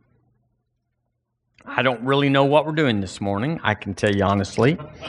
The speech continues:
but I know how to start. So we'll see where it goes. Second Corinthians chapter thirteen. Now, it, you know, here at River Church, we're not into feel-good messages, but that every message feels good.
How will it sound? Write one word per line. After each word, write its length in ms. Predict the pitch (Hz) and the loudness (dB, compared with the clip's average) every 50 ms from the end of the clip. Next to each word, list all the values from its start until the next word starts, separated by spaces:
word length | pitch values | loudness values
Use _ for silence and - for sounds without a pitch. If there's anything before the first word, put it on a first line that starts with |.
| - - - - | -16 -14 -14 -4
but 160 | 101 110 107 | 0 2 4
I 80 | 113 117 | 4 4
know 180 | 120 123 131 | 4 4 2
how 140 | 131 143 147 | 4 2 0
to 80 | 151 151 | 0 -2
start. 580 | - - - 190 170 131 104 - - - - - _ _ _ _ _ _ _ _ | -6 0 2 4 4 4 2 -2 -8 -16 -20 -20 _ _ _ _ _ _ _ _
So 160 | - - 110 104 | -8 -4 -2 0
we'll 220 | 107 120 123 123 | 2 4 2 2
see 220 | 120 - - 139 | 2 0 0 0
where 220 | 127 131 143 131 127 | 2 4 2 2 2
it 100 | 117 113 | 0 2
goes. 540 | 113 123 120 120 135 160 180 175 - - - _ _ _ _ _ _ _ _ _ _ _ _ _ _ _ _ _ _ _ _ _ _ _ _ _ _ _ _ _ _ | 4 6 6 6 4 2 -2 -4 -10 -16 -18 _ _ _ _ _ _ _ _ _ _ _ _ _ _ _ _ _ _ _ _ _ _ _ _ _ _ _ _ _ _
Second 520 | - - - 127 123 123 - 147 139 123 | -20 -4 2 2 2 2 2 -2 -2 -2
Corinthians 600 | - - - 127 120 123 120 - 135 135 135 127 - | -2 2 4 4 4 4 4 2 0 0 0 -2 0
chapter 320 | - 123 107 - - - | 2 2 2 2 0 -12
thirteen. 760 | 95 - - 123 123 120 - - - 110 104 117 151 175 170 - - - _ - _ _ _ _ _ _ _ _ | -6 2 2 2 2 2 -2 0 0 2 2 0 -2 -2 -6 -10 -18 -20 _ -20 _ _ _ _ _ _ _ _
Now, 320 | - 110 120 113 113 107 | -2 0 2 2 2 0
it, 220 | 87 104 123 107 - - - - _ - - - - - - - | -4 -8 -10 -12 -14 -18 -20 -20 _ -20 -20 -20 -20 -20 -20 -16
you 220 | 90 131 147 180 196 | -8 -2 0 4 4
know, 180 | 185 170 147 | 4 4 4
here 220 | 120 143 160 139 123 | 4 4 2 2 2
at 40 | |
River 220 | 117 131 139 120 107 | 4 2 2 2 2
Church, 500 | 92 - 107 101 98 104 - - - - | -2 -4 -2 -2 -2 -4 -6 -12 -14 -12
we're 240 | 117 117 135 151 156 | -4 0 2 4 6
not 300 | 151 143 135 117 - 147 | 6 4 4 2 0 0
into 240 | 143 127 120 110 | 2 2 2 0
feel-good 640 | 101 - - - 135 131 120 110 98 127 120 107 101 | -2 -4 0 2 4 4 4 4 2 0 0 0 2
messages, 720 | 117 139 139 127 - - 98 92 95 95 104 110 - - _ | 2 2 2 0 -2 -10 -10 -10 -10 -10 -10 -12 -16 -20 _
but 300 | 107 104 110 117 - - | -6 2 2 2 2 2
that 140 | - 117 117 | 0 2 4
every 240 | 143 156 139 131 120 | 2 2 4 2 2
message 480 | 127 135 135 123 - 113 104 92 - | 4 2 2 0 -2 -8 -10 -10 -8
feels 320 | - - 117 113 107 98 - | -4 -2 -2 -2 -2 -4 -8
good. 340 | - 117 104 92 80 - | -8 -8 -6 -6 -8 -12